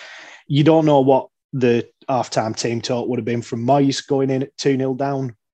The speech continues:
Uh, I expect that they'd have come out all guns blazing and probably absolutely creamed us. Um, but pulling off two absolutely fantastic saves, um, not only does him a world of good with confidence, does us a world of good with confidence. I think it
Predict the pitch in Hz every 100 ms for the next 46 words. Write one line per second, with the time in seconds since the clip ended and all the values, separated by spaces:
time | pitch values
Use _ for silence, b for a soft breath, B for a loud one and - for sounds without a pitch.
0 | _ 123 120 120 117 113 - 143 131 123
1 | 120 120 110 127 117 117 123 117 117 107
2 | 117 117 117 110 123 113 110 120 - 113
3 | 92 107 _ - 123 120 110 113 - -
4 | B B B B B B B B _ 127
5 | 127 123 120 - _ _ 156 135 120 -
6 | _ _ _ _ _ - 156 143 131 -
7 | 143 127 127 - 123 113 127 139 120 -
8 | 131 - 117 - 131 127 117 - - _
9 | - 117 117 110 110 _ _ 156 160 143
10 | 143 139 131 135 123 131 123 120 117 117
11 | 110 107 110 - 131 - 127 123 - 127
12 | 110 127 117 117 110 110 113 107 123 117
13 | 120 120 123 - - B B B B _
14 | 135 147 143 135 -